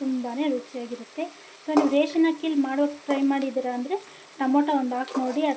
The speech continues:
ಟೇಸ್ಟ್ ಡಿಫ್ರೆಂಟಾಗಿ ತುಂಬಾ ಚೆನ್ನಾಗಿರುತ್ತೆ. ನೀವು ಈ ಸ್ಟೇಜಲ್ಲಿ ಎಣ್ಣೆ ಜಾಸ್ತಿ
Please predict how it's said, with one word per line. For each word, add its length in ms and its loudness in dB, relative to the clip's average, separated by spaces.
ಟೇಸ್ಟ್ 280 -2
ಡಿಫ್ರೆಂಟಾಗಿ 680 0
ತುಂಬಾ 260 6
ಚೆನ್ನಾಗಿರುತ್ತೆ. 640 -6
ನೀವು 140 12
ಈ 20 4
ಸ್ಟೇಜಲ್ಲಿ 600 6
ಎಣ್ಣೆ 180 12
ಜಾಸ್ತಿ 380 0